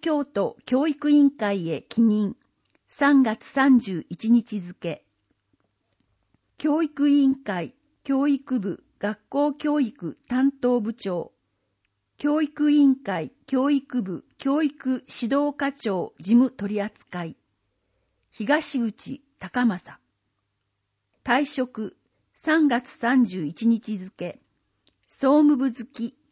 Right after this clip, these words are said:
担当参事、湖南衛生組合派遣、田代勝久。暫定再任用退職、三月三十一日付。総務部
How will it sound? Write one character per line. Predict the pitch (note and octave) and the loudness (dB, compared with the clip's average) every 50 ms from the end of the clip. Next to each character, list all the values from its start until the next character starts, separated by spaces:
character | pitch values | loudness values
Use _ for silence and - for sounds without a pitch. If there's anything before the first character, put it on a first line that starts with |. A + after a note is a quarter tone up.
| _ _ _ _ _ _ - | _ _ _ _ _ _ -2
担 | B3+ C4 D4 D4+ D4+ - | 0 2 2 2 0 0
当 | C4+ C4 C4 C#4 | -2 0 0 -2
参 | C4+ - C4+ B3+ B3+ A3 G3 | -2 -4 -2 0 0 0 -2
事、 | - - A2+ - _ _ _ _ _ _ _ _ _ _ _ _ _ _ _ | -4 -8 -14 -18 _ _ _ _ _ _ _ _ _ _ _ _ _ _ _
湖 | - - B3+ | -4 0 2
南 | C4 C#4+ D4 D4+ C#4+ C#4 - - | 4 4 4 4 2 2 0 -2
衛 | A#3+ C4 C#4+ C4+ | -2 0 0 -2
生 | - - D4 D4 D4 | -2 -4 -4 -4 -4
組 | D4 - D4 C4+ C4 A#3+ G#3+ | -2 2 4 4 4 4 2
合 | F#3+ F#3 | -2 -6
派 | F#3 E3 - F3 - | -10 -12 -14 -16 -14
遣、 | - - F#3 F3 D#3+ - _ _ _ _ _ _ _ _ _ _ _ _ _ _ _ | -10 -10 -8 -8 -8 -10 _ _ _ _ _ _ _ _ _ _ _ _ _ _ _
田 | - C#4 D4+ | -6 -6 -6
代 | - - B3+ G#3 F3+ - - - _ - | -6 -6 -6 -4 -4 -6 -8 -10 _ -18
勝 | - F#3 - - A#3+ B3 | -16 -14 -10 -8 -8 -6
久。 | - - - - D#3+ - - _ _ _ _ _ _ _ _ _ _ _ _ _ _ _ _ _ _ _ _ _ _ _ _ _ _ _ _ _ _ _ _ _ _ _ _ | -6 -10 -14 -14 -16 -18 -18 _ _ _ _ _ _ _ _ _ _ _ _ _ _ _ _ _ _ _ _ _ _ _ _ _ _ _ _ _ _ _ _ _ _ _ _
暫 | - A#3+ B3+ C#4+ D4+ D4 - | 0 2 2 2 2 0 -2
定 | C#4+ C4+ C4+ B3+ A#3+ - _ _ | -2 -2 0 -2 -2 -6 _ _
再 | - - C4+ B3+ C4+ D4 D4 | -10 -6 -2 0 2 4 6
任 | C#4 C#4+ C#4+ C#4+ C#4 B3 | 6 6 6 6 6 4
用 | G#3 F#3 E3+ D#3+ E3+ | 2 0 -4 -6 -8
退 | - G#3 G#3 G3 | -8 -8 -8 -8
職、 | G#3+ - - G3 F#3 - - F3+ D3+ - _ _ _ _ _ _ _ - | -6 -8 -8 -10 -10 -10 -12 -14 -14 -16 _ _ _ _ _ _ _ -14
三 | - - D4 D4 D#4+ C#4+ | -6 -2 0 2 4 2
月 | B3 A#3 A#3 - - | 2 0 -4 -8 -10
三 | - - A#3+ B3+ C4+ B3+ A3 | -8 -4 -2 0 2 2 0
十 | - F#3+ F#3+ D#3+ | -2 -4 -8 -8
一 | - F3 - - A3 A#3 | -10 -10 -8 -2 0 0
日 | A#3+ G#3+ - - A3 F#3 | 0 0 -2 -6 -8 -8
付。 | F3 F#3+ - - F#3+ F#3 - _ _ _ _ _ _ _ _ _ _ _ _ _ _ _ _ _ _ _ _ _ _ _ _ _ _ _ _ | -10 -12 -12 -12 -10 -10 -10 _ _ _ _ _ _ _ _ _ _ _ _ _ _ _ _ _ _ _ _ _ _ _ _ _ _ _ _
総 | - - - C#4 D4 D4+ C#4+ | -16 -8 -6 -2 0 2 4
務 | C4+ C#4 C4 | 4 2 2
部 | A3 F#3 E3+ - | 0 -4 -6 -8